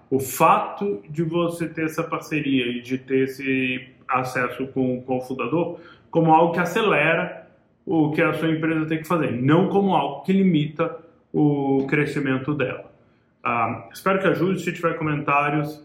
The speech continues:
ah, eu tra-, eu boto aqui embaixo, mas de forma geral, o que eu faria é sim, ah,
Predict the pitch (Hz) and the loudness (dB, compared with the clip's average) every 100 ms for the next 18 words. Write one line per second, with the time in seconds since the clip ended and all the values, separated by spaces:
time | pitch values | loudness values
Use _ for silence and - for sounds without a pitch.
0 | - 127 127 127 127 123 120 120 - - | -4 -2 0 2 2 2 0 -4 -12 -20
1 | _ _ - _ _ - 135 127 127 127 | _ _ -20 _ _ -4 0 4 4 2
2 | 127 135 127 - - 127 123 120 120 120 | 0 -4 -6 -10 -10 -4 0 0 0 0
3 | 120 117 127 127 123 117 117 127 - - | -2 0 0 0 -6 -2 -2 -2 -6 -18
4 | - - 135 127 113 120 113 147 151 135 | -20 -4 2 2 0 -8 0 4 4 2
5 | 127 - 143 135 131 123 123 131 - - | -4 -4 -2 -2 0 0 2 0 -4 -14
6 | - 117 156 151 147 123 123 123 - - | -8 -2 2 2 0 0 -2 -4 -6 -16
7 | - _ _ 131 131 131 127 123 120 - | -20 _ _ -2 0 0 -2 -2 -6 -10
8 | 123 117 117 - | -6 -4 -4 -8